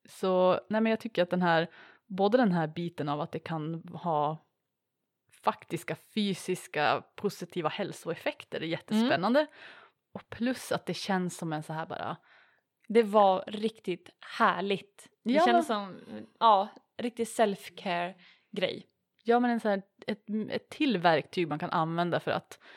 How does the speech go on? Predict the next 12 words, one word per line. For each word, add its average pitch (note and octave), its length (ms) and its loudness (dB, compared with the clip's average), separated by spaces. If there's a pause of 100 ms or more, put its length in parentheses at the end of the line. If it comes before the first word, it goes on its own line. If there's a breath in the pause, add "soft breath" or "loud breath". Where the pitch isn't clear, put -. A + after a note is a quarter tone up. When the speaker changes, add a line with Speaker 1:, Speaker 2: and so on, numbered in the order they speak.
(160 loud breath)
Speaker 1:
minska G3+ 400 0
stress - 600 -4
och F3 80 -8
slappna F#3 400 -6
av E3+ 520 6
och F3 100 0
ta G3 80 -4
hand F#3+ 260 2
om E3+ 60 -2
sig F3 120 -8
själv. E3 500 0
Och D#3+ 200 0